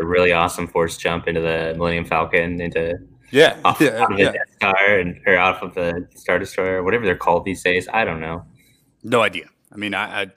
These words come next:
Speaker 2: literally this movie is just, it, it's, it's bad,
Speaker 1: The,
Speaker 2: dude.
Speaker 1: the
Speaker 2: Uh,
Speaker 1: Vindicator or something. What's, I don't know what his ship is.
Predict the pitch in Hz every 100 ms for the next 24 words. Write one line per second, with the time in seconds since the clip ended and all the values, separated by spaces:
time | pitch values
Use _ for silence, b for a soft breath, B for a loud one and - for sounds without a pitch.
0 | b b _ _ _ - 62 120 117 139
1 | 123 101 92 101 92 - 90 - 107 -
2 | 104 - 104 - 95 95 85 95 92 -
3 | - 104 95 - 101 98 98 95 95 -
4 | 95 - 98 92 95 92 - - - 82
5 | 80 82 82 87 - - - - 107 -
6 | -